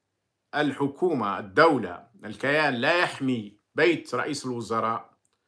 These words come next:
بيت الرئيس، الرأس الأول، فكيف يحمينا؟" هذه أيضًا أضعفت. وشوفوا جات، سبحان الله، جات أيضًا بعد يومين فقط من اغتيال، استشهاد أبو إبراهيم،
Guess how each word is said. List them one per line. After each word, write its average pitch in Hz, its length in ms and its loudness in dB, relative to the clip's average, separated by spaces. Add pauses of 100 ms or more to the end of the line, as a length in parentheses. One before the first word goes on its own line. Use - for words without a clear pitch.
(160)
بيت 143 300 0
الرئيس، 113 460 -4
الرأس - 380 -4
الأول، 117 520 -4 (340)
فكيف 131 380 2
يحمينا؟" 123 580 2 (280)
هذه 139 380 6 (100)
أيضًا 135 500 0 (400)
أضعفت. 117 680 4 (100)
وشوفوا 143 380 -2
جات، 185 360 0 (840)
سبحان 151 360 -2
الله، 165 220 2
جات 143 380 -2
أيضًا 147 520 -2 (100)
بعد 135 440 0 (260)
يومين 147 560 4
فقط - 600 -2 (200)
من 147 420 -2 (120)
اغتيال، 147 680 0 (520)
استشهاد 143 640 0 (1300)
أبو 190 180 12
إبراهيم، 135 380 8